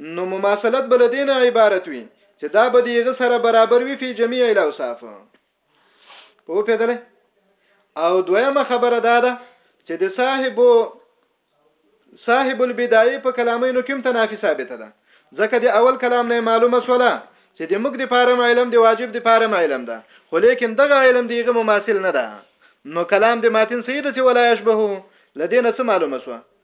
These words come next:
چې مماثلت ویل کېږي، اه، شرکت د دوو کسانو لره په وصف واحد کې، او د وروسته نه معلومه شوه فقد صرح. له دې نه معلومه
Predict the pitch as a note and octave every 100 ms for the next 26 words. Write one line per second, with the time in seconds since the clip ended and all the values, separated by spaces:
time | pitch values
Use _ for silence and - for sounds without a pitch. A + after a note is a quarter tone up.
0 | _ _ _ E3 E3+ F#3+ G3 A3 A#3 B3+
1 | A#3+ A#3 A#3 A#3+ A#3 - A2+ - F#3+ A3
2 | D3 - _ _ _ _ _ _ _ _
3 | _ - - F3+ F#3 A#3+ A#3+ A3 A#3 A3+
4 | B3+ C4+ C4+ A#3 B3 B3+ B3+ A#3 F3+ C3
5 | A2 _ _ _ D3 F3 G3+ G3 F#3 F3+
6 | A3 A3 B2 G#2+ _ _ _ _ _ D3+
7 | F#3 G3 A3 C#4 C4+ B3 A#3+ A#3 A#3 B3+
8 | C4 C4 C4 A#3+ A3+ A3 F#3+ A#3+ A3+ D#3+
9 | - B2 G2+ - _ _ _ _ _ _
10 | D3 D#3+ C4 C4+ B3 A#3+ B3